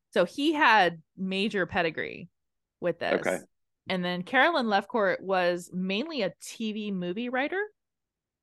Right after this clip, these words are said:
Speaker 2: Okay.
Speaker 1: And she saw the John List case on something and was like, "That would make a great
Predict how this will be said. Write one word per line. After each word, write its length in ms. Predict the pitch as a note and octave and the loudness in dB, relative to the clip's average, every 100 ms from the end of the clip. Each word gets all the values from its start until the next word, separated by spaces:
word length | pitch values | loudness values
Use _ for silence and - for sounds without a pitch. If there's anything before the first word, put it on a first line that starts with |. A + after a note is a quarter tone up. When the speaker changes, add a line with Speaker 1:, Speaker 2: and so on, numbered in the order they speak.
| _ _ - | _ _ -2
Speaker 2:
Okay. 260 | F#2+ F2+ F#2 - | 2 4 2 2
Speaker 1:
And 180 | A#3 G3 | 0 0
she 400 | - - A#3+ C4 | -4 -6 -4 -4
saw 720 | - - F4+ D4+ F#3+ F3+ - - _ | -6 4 8 10 10 6 2 -4 _
the 80 | G3+ | -4
John 480 | F3 A3 G3 G#3 G#3+ | 0 4 4 4 0
List 340 | A#3 C#4 - | -2 -2 -8
case 680 | - E3+ - - - - - _ _ _ - | -6 -4 -4 -8 -12 -14 -16 _ _ _ 4
on 220 | F3+ F#3 | 4 4
something 680 | - G#3 F#3 - - F2 - | 0 -2 -2 -4 -8 -10 -8
and 140 | F3+ F3+ | -4 -2
was 200 | F3+ F3+ | -2 0
like, 260 | E3 D#3+ F3 | 0 -2 -8
"That 680 | E3+ E3 E3 F3+ F3+ G#3+ | -14 -14 0 4 6 4
would 140 | G#3 F#3+ | 2 0
make 200 | F3+ F3+ | -2 -4
a 60 | |
great 420 | F3 E3+ E3 D#3+ | -2 -2 -2 -6